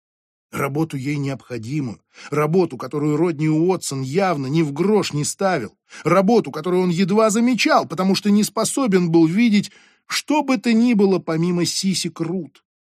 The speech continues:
В телепрограмме Родни как-то ухитрился оставить последнее слово за собой. Даже после того, как камера уже отвлеклась от логотипа программы,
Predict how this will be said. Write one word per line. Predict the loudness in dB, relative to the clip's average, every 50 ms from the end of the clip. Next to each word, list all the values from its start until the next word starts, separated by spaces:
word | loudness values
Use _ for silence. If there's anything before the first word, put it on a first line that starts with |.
| _ _ _ _ _ _ _ _ _ _ _ _ _ _ _ _
В | -12 -6
телепрограмме | -2 -2 -2 -2 -2 -4 -4 -4 -4 -4 -2 -4 -4 -4
Родни | -4 -4 -4 -4 -6 -6
как-то | -8 -10 -10 -10 -8 -10
ухитрился | -8 -8 -10 -8 -6 -6 -6 -6 -6 -6 -6
оставить | -8 -8 -6 -6 -8 -8 -8
последнее | -10 -10 -10 -6 -4 -4 -4 -2 -4 -4 -4
слово | -4 -4 -4 -2 -2 -2
за | -4 -4 -4
собой. | -6 -6 -4 -4 -4 -6 -6 -10 _ _ _ _ _ _ _ _ _
Даже | 0 0 0 2
после | 0 0 0 0 0 -2
того, | 0 0 0 0 0
как | 0 -2 -4 -4
камера | -4 -2 0 0 0 0 0
уже | -2 -2 -4 -4 -2 0 0
отвлеклась | 0 0 -4 -4 -4 -4 -4 -2 0 0 0 0
от | -4 -8 -10
логотипа | -10 -10 -8 -8 -8 -8 -6 -6 -6
программы, | -8 -8 -8 -6 -2 0 2 2 2 2 0